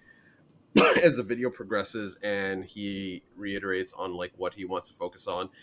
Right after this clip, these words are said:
and that this has, this isn't pre-scripted or anything, uh, he just jotted down notes. It's supposed to be a very personal take on his coverage and wants to be able to address these things to the community. I,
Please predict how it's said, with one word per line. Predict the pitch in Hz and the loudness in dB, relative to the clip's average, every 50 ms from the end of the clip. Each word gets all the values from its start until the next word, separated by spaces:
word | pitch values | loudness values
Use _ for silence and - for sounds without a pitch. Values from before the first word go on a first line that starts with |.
| - - - - - - | -20 -20 -20 -14 -6 -4
and | 80 90 87 | -2 0 0
that | 90 87 82 | 0 0 0
this | - 110 104 - | -2 -6 -4 -2
has, | 107 101 92 92 87 - - - - - _ _ - | 0 0 0 0 -2 -4 -8 -8 -10 -14 _ _ -10
this | 107 101 - | -8 -6 -6
isn't | 113 98 90 92 85 - | -6 -6 -6 -8 -8 -8
pre-scripted | - 92 80 - - - - - 117 104 - - 107 107 104 101 | -10 -10 -8 -8 -8 -4 -2 -2 -2 -2 -2 -4 -4 -4 -2 0
or | 101 98 | 0 0
anything, | 98 98 101 95 95 104 101 98 98 95 92 92 92 92 - _ _ _ _ _ _ _ - | 0 0 -2 -4 -4 -2 -2 0 0 0 -2 -2 -4 -6 -10 _ _ _ _ _ _ _ -14
uh, | - - - - - 67 - 110 | -12 -10 -10 -12 -12 -14 -12 -10
he | 127 120 | -10 -8
just | 101 - 107 101 - - - _ _ | -8 -6 -8 -8 -8 -10 -14 _ _
jotted | - - 104 107 104 98 87 | 0 2 2 4 2 2 0
down | 104 101 104 101 | 0 0 2 0
notes. | 98 98 98 98 95 - - | 0 0 -2 -2 -4 -6 -8
It's | 98 - - | -8 -10 -12
supposed | - - - 113 101 - | -10 -8 -6 -6 -6 -8
to | - | -8
be | - 101 | -6 -6
a | 95 | -6
very | 90 85 85 92 85 92 95 90 | -6 -4 -4 -2 -2 -2 -2 -4
personal | - - 101 95 92 - - 92 82 | -6 -6 -6 -6 -6 -8 -8 -10 -10
take | - - - 85 87 90 - - _ - | -8 -8 -6 -6 -6 -6 -8 -12 _ -8
on | 98 95 90 90 | -6 -6 -6 -6
his | 90 98 90 87 85 - | -6 -6 -6 -6 -6 -6
coverage | - - 101 95 85 87 92 90 87 87 - | -8 -6 -8 -6 -4 -4 -4 -4 -4 -4 -8
and | 85 82 85 | -8 -8 -8
wants | 85 87 87 82 82 - | -6 -6 -6 -6 -8 -10
to | - 82 | -12 -14
be | - - 98 92 | -12 -8 -6 -6
able | 92 90 87 | -6 -4 -6
to | 87 | -6
address | 85 87 - 90 90 87 - - | -8 -6 -6 -6 -4 -4 -6 -10
these | 87 87 - - | -12 -14 -14 -12
things | - 85 85 85 - - | -10 -8 -8 -8 -10 -12
to | - 87 | -12 -12
the | 78 | -12
community. | - - 82 85 85 87 87 87 85 82 80 82 82 _ - - - - - - _ - - | -12 -12 -10 -6 -6 -4 -4 -4 -6 -6 -8 -10 -12 _ -20 -20 -20 -20 -20 -20 _ -10 -6
I, | - 113 110 | -4 -4 -4